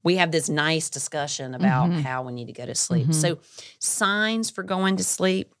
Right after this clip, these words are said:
Speaker 1: are really helpful in two, three-year-olds.
Speaker 2: Mm-hmm.
Speaker 1: Also, stick to the script
Speaker 2: Yep.
Speaker 1: and don't be a sucker. So tell your child, "Hey, mommy needs sleep too, and
Speaker 2: Mm-hmm.
Speaker 1: you need good sleep." So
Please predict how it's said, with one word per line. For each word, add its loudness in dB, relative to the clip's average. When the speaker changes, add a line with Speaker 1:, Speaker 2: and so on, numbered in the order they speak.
Speaker 1:
are 4
really 0
helpful -4
in -8
two, -8
three-year-olds. -2
Speaker 2:
Mm-hmm. -20
Speaker 1:
Also, 2
stick -2
to -4
the -8
script -2
Speaker 2:
Yep. 0
Speaker 1:
and -4
don't -4
be -4
a -4
sucker. -6
So 0
tell 2
your 4
child, 0
"Hey, -4
mommy 0
needs -4
sleep -6
too, 4
and -4
Speaker 2:
Mm-hmm. 2
Speaker 1:
you 2
need -4
good 2
sleep." 0
So -2